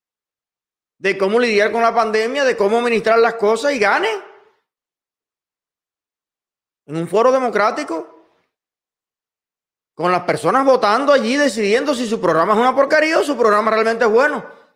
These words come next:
Pero por eso es que lo peor que le pueden pasar a las sociedades son esas revoluciones.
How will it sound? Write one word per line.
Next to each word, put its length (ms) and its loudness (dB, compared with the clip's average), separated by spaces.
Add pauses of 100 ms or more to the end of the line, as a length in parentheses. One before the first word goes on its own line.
(1800)
Pero 220 -6
por 160 -2
eso 380 -2 (460)
es 200 -2
que 360 -6 (460)
lo 140 -6
peor 320 2
que 80 0
le 80 2
pueden 240 0
pasar 220 -2
a 60 2
las 80 -2
sociedades 420 2
son 140 -6
esas 320 -12
revoluciones. 1080 -2